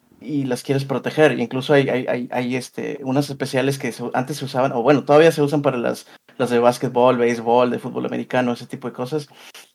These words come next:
Este, pero yo después ya no, ya no pro-, ya no me, ya no me, me molestaba tanto de que, ay, las tar-, las tarjetas que se van a arruinar o que se van a...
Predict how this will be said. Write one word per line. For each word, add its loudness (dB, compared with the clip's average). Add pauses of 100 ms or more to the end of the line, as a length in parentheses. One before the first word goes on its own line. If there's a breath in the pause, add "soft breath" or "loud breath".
(160)
Este, 0 (120)
pero 8
yo 6 (640)
después 0 (1000)
ya 6
no, 6
ya 2
no 6
pro-, 0
ya 2
no 6
me, 2
ya 0
no 4
me, 2 (160)
me -2
molestaba 2
tanto -2
de 2
que, -4
ay, 4
las -6
tar-, -4
las -6
tarjetas -10
que -18
se -8
van -2
a 0
arruinar -2
o -4
que -16
se -12
van -6
a... -6